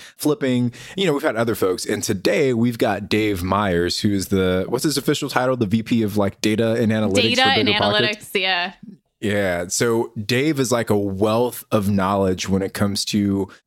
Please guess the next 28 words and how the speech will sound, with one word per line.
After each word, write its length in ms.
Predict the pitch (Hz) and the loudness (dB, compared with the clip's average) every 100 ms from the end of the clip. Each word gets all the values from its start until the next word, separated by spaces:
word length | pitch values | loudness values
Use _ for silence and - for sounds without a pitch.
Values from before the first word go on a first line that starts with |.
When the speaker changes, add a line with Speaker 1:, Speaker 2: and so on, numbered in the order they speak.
| _ | _
Speaker 1:
macroeconomics 1500 | 131 127 131 123 139 127 127 123 117 110 117 113 113 110 - 107 | -2 0 0 0 0 0 0 -2 0 0 2 2 0 -2 -4 -2
and 320 | 101 98 104 | 0 2 0
using 340 | 135 120 120 | 0 0 -2
data 260 | 110 113 113 | 0 0 0
to 160 | - | 0
make 200 | 110 92 | -2 0
good 120 | 117 98 | -4 -4
decisions 380 | 101 107 104 | -4 -4 -4
as 100 | 98 | -4
a 60 | 90 | -2
real 160 | 98 98 | 0 0
estate 240 | - 98 | 0 -2
investor. 560 | 92 95 - 95 92 92 - - - | -2 -2 -2 0 0 -4 -12 -14 -4
And 160 | 113 | -2
he 100 | 113 | 0
gets 220 | 123 127 113 | 0 0 0
into 160 | 104 | -4
so 400 | - - 123 123 | -4 -4 -2 0
many 420 | 123 110 107 104 | 2 2 2 0
good, 680 | 113 95 92 110 107 104 95 - - - | -4 -6 -2 2 2 0 -2 -8 -20 -8
juicy 560 | 92 117 113 107 104 98 | -2 0 0 0 0 0
topics 680 | - - 107 101 95 92 - | -4 -2 -2 0 -2 -2 -2
throughout 220 | 98 90 | 0 0
this 160 | 95 | -2
entire, 580 | 98 87 95 98 90 87 | -4 -2 0 0 0 0
entire, 460 | 90 87 - 92 82 | -2 -4 -2 0 -2
entire 320 | - - 85 | -2 -2 -2
episode. 480 | - - 110 104 | -6 -8 -10 -10